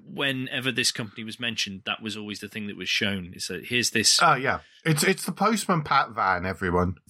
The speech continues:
Speaker 1: Yeah, with, with the Royal Mail slapped on the side. Now, they've been very quiet to the point where, as Alan pointed out, we thought they disappeared. They'd been swallowed
Speaker 2: Mm-hmm.
Speaker 1: up in startup black holes.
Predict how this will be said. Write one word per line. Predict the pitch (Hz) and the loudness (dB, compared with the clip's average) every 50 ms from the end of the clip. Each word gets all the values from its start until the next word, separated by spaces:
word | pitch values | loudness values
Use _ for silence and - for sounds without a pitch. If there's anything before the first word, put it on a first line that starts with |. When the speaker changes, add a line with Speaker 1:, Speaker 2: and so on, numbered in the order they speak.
| - - - - | -20 -20 -16 -8
Speaker 1:
Yeah, | - 123 117 101 90 90 | -4 -2 0 0 0 -2
with, | 95 98 104 95 - - _ 220 269 | -4 -6 -10 -12 -14 -18 _ -20 -18
with | 233 139 110 110 101 95 | -14 -10 -8 -8 -8 -6
the | 107 104 | -6 -6
Royal | 104 107 107 107 104 104 | -4 -4 -4 -6 -6 -4
Mail | 104 104 101 98 - | -4 -4 -4 -2 -2
slapped | - - 101 - - - | 0 -2 -2 -4 -6 -10
on | 101 95 | -10 -6
the | 95 | -2
side. | - - 123 104 95 95 - - - - - - - | -2 0 2 2 0 -2 -4 -10 -14 -14 -12 -6 -2
Now, | 127 123 | 2 4
they've | 147 180 170 165 | 4 4 2 0
been | 175 175 156 | -2 -6 -4
very | 165 156 151 131 | -2 0 0 0
quiet | - - - - - - 143 123 110 101 104 - - | -2 -6 -14 -14 -12 -10 -6 -4 -2 -2 -2 -2 -4
to | - - | -6 -8
the | 117 | -8
point | - - - 113 113 - | -8 -6 -6 -6 -4 -4
where, | 110 110 104 101 101 101 - 98 | -4 -2 0 2 0 0 0 -2
as | 98 113 | -6 -4
Alan | 113 113 110 98 | -4 -4 -4 -4
pointed | - - 107 95 - - 104 | -6 -8 -10 -10 -8 -6 -6
out, | 101 95 92 - | -4 -4 -2 2
we | 107 117 113 | 4 4 4
thought | - - - 104 104 - | 2 0 -2 -2 -2 2
they | - 104 101 95 - _ _ _ _ _ _ _ _ - | 4 2 2 2 -2 _ _ _ _ _ _ _ _ -4
disappeared. | - 95 - - - - - 107 92 78 80 - - - _ _ | 0 2 2 2 0 0 0 2 2 2 0 -4 -8 -14 _ _
They'd | - 101 95 _ - | -10 -10 -10 _ -4
been | - 101 98 | -4 0 4
swallowed | - - - - 107 101 117 113 95 | 4 4 4 4 4 4 6 6 6
Speaker 2:
Mm-hmm. | 101 95 | 6 4
Speaker 1:
up | 85 - | 4 2
in | 95 90 - | -2 -4 -2
startup | - - - 101 92 90 - - 90 - - - _ _ - | -2 -2 0 0 -2 -2 -4 -6 -10 -10 -12 -16 _ _ -10
black | - 107 90 - - | -6 -6 -6 -6 -4
holes. | - 101 87 78 - - - - | -2 -2 -2 -2 -4 -6 -10 -10